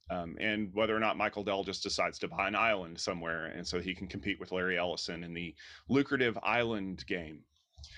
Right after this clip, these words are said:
Um, we have some exciting things coming up this week that I wanted to make sure to take a moment to tell you about. The first one, of course, is Cloud Field Day number twelve. We are holding that right now, actually. Um, we are currently broadcasting it live over at tech field day dot com. You can tune in and check out the list of presenters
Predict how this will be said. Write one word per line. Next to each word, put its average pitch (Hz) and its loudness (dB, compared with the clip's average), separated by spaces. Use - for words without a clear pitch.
Um, 117 4
we 147 8
have 170 6
some 170 2
exciting 143 4
things 139 2
coming 139 4
up 131 2
this 120 0
week 127 4
that 110 4
I 104 8
wanted 110 2
to 110 2
make 107 4
sure 117 0
to 104 -2
take 117 -2
a 110 0
moment 107 0
to - -12
tell 110 2
you 110 6
about. 107 6
The - -10
first 123 0
one, 120 2
of - -2
course, 113 2
is 139 4
Cloud 123 6
Field 117 0
Day 117 6
number 104 0
twelve. 123 4
We 123 4
are 127 4
holding 127 2
that 117 4
right 175 4
now, 180 6
actually. 98 4
Um, 113 4
we 123 6
are 120 6
currently 127 4
broadcasting 120 4
it 92 0
live 110 6
over 110 4
at - -2
tech - 0
field 123 4
day 120 6
dot 107 4
com. 131 2
You 110 0
can 104 -2
tune 113 0
in 113 2
and 95 0
check 113 0
out 113 4
the 95 0
list 110 2
of 98 -4
presenters 139 0